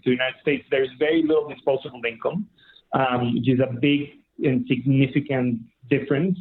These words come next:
between sort of the U S market and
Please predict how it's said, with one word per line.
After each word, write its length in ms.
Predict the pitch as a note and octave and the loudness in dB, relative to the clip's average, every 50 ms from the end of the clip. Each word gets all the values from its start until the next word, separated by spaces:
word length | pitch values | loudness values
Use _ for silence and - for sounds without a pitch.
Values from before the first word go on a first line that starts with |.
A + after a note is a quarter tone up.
| - | -2
between 1160 | B2+ A2+ - - B2+ B2 A#2+ A#2 A#2+ A#2+ A#2+ A#2 A#2 A#2 A#2 A#2 A#2 A2+ A#2 A#2 C#3+ D#3+ B2 B2 | -4 -4 -4 0 0 2 2 2 0 0 0 2 2 4 4 4 6 6 4 4 2 0 -6 0
sort 140 | - B2 A#2+ | 2 2 4
of 120 | A#2 A#2 A#2 | 4 2 2
the 160 | A#2 A#2 A2+ A#2 | 2 0 2 2
U 160 | C3 C3+ C3 | 2 2 2
S 80 | B2+ B2 | 0 0
market 460 | B2+ B2+ B2 B2 A#2 - B2+ A#2+ A#2 A2+ - _ _ _ _ _ _ _ - - | -2 -2 -2 -2 -2 -2 -2 -2 -2 -2 -8 _ _ _ _ _ _ _ -8 -4
and 960 | C3 B2+ A#2+ A#2+ A#2 A#2 A2+ A2+ A2+ A2+ A2 A2 G#2+ A2 G#2+ G#2+ A2 G#2+ - | -2 0 0 0 2 2 2 2 2 0 0 -2 0 2 4 4 4 2 0